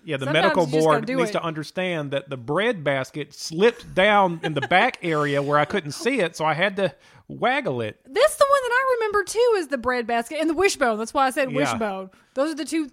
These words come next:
Speaker 2: parts that I remember from Operation.
Speaker 1: <laughs> Me too.
Speaker 2: And there's nothing else that I remember. We blocked it all out.
Speaker 1: Yeah, I don't remember any other, like, metaphor body parts. The rest of them just look like bones. I think there was, like, a wrench,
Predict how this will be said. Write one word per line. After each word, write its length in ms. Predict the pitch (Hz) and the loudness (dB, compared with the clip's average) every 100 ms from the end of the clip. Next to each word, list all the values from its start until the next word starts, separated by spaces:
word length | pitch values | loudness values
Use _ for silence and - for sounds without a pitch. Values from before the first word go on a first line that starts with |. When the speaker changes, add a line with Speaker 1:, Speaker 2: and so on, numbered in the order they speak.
| _ - | _ -2
Speaker 2:
parts 260 | 277 277 | 0 0
that 100 | 285 | -2
I 60 | 254 | -2
remember 280 | 247 262 247 | -2 -6 -8
from 180 | 240 240 | -10 -6
Operation. 640 | 233 233 226 233 247 196 190 | -4 -2 -4 -6 -8 -10 -6
Speaker 1:
<laughs> 40 | 180 | -4
Me 140 | 160 | -6
too. 320 | - 151 117 95 | -4 -6 -6 -8
Speaker 2:
And 160 | - 269 | -4 0
there's 180 | 320 277 | 0 2
nothing 380 | 311 381 381 359 | 2 2 2 0
else 160 | 415 370 | 0 2
that 80 | |
I 60 | 294 | 2
remember. 680 | 311 311 359 311 202 180 202 _ | 2 0 -2 -4 -8 -10 -18 _
We 100 | 240 | -8
blocked 400 | 240 208 240 285 | -4 0 0 0
it 80 | 311 | 0
all 240 | 254 254 262 | 2 2 0
out. 320 | 262 196 185 | -2 -4 -4
Speaker 1:
Yeah, 280 | 151 220 170 | -4 0 0
I 20 | |
don't 220 | 151 233 | 0 -2
remember 260 | 185 202 185 | -4 -4 -2
any 160 | 170 | -2
other, 180 | 160 151 | -2 -2
like, 180 | 139 127 | -2 -2
metaphor 600 | 127 139 156 - 123 117 | -2 0 -2 -4 -4 -4
body 340 | 120 123 131 | -2 -2 -2
parts. 440 | 107 110 101 107 - | -6 -6 -6 -8 -6
The 60 | |
rest 200 | 127 143 | -4 -4
of 80 | 135 | -6
them 40 | |
just 120 | 123 117 | -8 -8
look 100 | 127 | -8
like 180 | 113 | -8
bones. 220 | 113 120 127 | -6 -6 -4
I 60 | |
think 160 | 139 285 | -6 -8
there 100 | 269 | -10
was, 140 | 202 | -8
like, 100 | 175 | -8
a 60 | 113 | -8
wrench, 640 | 101 104 120 92 - - | -12 -12 -14 -14 -18 -20